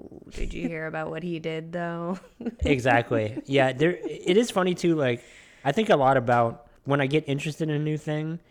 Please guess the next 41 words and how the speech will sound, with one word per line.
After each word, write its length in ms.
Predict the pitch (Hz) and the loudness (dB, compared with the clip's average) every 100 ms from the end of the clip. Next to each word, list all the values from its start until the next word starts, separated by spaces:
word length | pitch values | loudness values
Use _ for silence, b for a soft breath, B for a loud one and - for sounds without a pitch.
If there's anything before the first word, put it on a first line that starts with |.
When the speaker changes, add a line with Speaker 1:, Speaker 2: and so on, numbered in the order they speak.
| b | b
Speaker 2:
what 280 | 131 143 202 | -4 0 0
is 120 | 220 | 0
this 180 | 196 165 | -2 -4
indefinable 720 | 160 156 147 151 147 143 127 | -2 -2 -2 -2 -2 0 -2
threshold 560 | - 139 131 - 131 127 | -4 -2 -2 -2 -2 -2
on 140 | 120 127 | -2 -4
which 160 | 123 | -4
I 120 | - 120 | -2 -4
feel 240 | - 131 | -2 -4
comfortable 420 | - 131 127 117 | -2 -4 -4 -6
talking 460 | 113 - 113 - 156 | -6 -8 -10 -8 -6
about 300 | 156 156 170 | -4 -4 -4
it? 160 | 175 170 B | -6 -8 B
You 100 | 160 | 2
know, 120 | 151 | 2
'cause, 180 | 139 143 | 2 2
like, 260 | 143 131 - - | 2 2 -2 -16
I, 100 | 143 143 | -12 -4
I 60 | 139 | -2
don't 180 | 156 - | -2 -4
purport 380 | 131 - 151 147 | -6 -2 -4 -2
to 60 | |
be 100 | 135 | 0
an 100 | 120 | 0
expert 380 | 117 120 - 175 | -2 -8 -8 -10
in 60 | 160 | -6
these 160 | 170 | -6
things. 260 | 170 165 151 | -6 -4 -2
I'm 100 | 123 | -2
just 160 | 131 135 | -4 -4
really 140 | 120 110 | -4 0
Speaker 1:
Right. 100 | 185 | 2
Speaker 2:
curious. 340 | 147 135 120 - B B B | 4 4 2 -2 B B B
But 100 | 156 | 2
then 100 | 156 | 4
how 120 | 190 | 4
do 80 | 202 | 4
you 80 | 180 | 0
speak 360 | - 165 156 | 0 0 0
on 160 | 143 143 | 0 0
it 160 | 135 | -2